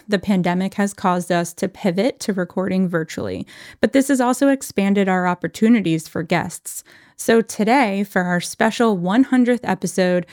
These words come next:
we have a special guest from Vermont. Today, we're talking about addiction. Joining me is Jessica Lahey,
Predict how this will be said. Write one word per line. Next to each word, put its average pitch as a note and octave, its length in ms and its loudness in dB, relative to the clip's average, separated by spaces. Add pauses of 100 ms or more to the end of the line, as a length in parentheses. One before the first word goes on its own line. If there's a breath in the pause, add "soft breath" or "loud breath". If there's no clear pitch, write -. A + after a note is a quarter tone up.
(220 loud breath)
we A#3 80 8
have F#3+ 100 4
a F#3 80 -2
special C4+ 400 0
guest F3+ 420 0
from G3 360 0
Vermont. F3 720 -2 (580)
Today, C4 540 2
we're - 120 -2
talking B3 440 2
about F#3+ 480 2
addiction. - 760 -2 (340 soft breath)
Joining C4 400 6
me A3 300 0
is F3+ 200 -2
Jessica G#3 460 0
Lahey, E3+ 520 -2